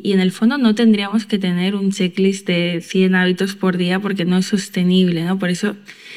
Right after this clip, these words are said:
es esencial conocer nuestras prioridades y no negociables.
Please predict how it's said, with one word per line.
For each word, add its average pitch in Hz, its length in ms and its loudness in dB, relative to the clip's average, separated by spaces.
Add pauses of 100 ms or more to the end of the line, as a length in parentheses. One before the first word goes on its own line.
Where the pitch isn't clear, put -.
(120)
es 202 140 -2
esencial 208 440 2
conocer 190 360 0
nuestras 196 360 -4
prioridades 180 640 0
y 190 40 -2
no 180 100 2
negociables. 180 840 -2